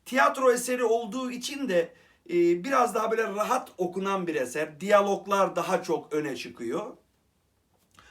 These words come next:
Bunu okumanızı şiddetle öneriyorum. Özellikle de ya şöyle biraz rahat bir şeyler okuyayım. Hani klasiktir ya,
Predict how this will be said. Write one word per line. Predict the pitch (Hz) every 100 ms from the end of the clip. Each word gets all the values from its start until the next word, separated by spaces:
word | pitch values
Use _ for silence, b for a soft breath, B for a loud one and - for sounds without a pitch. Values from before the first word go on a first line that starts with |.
| _
Bunu | 196 247 240 247 b b b -
okumanızı | 247 247 208 190 175
şiddetle | 175 233 190 175 170 - 208 240 - _
öneriyorum. | 175 185 185 180 170 170 214 196 b b _
Özellikle | 196 196 208 202 185 180 175
de | 185 196 b b b b
ya | 170 160
şöyle | - 190 214
biraz | 214 202 175
rahat | 190 190
bir |
şeyler | 180 196
okuyayım. | 185 175 175 151 151 - b b
Hani | 151 170 170
klasiktir | 175 175 185 - 226
ya, | 190 135 -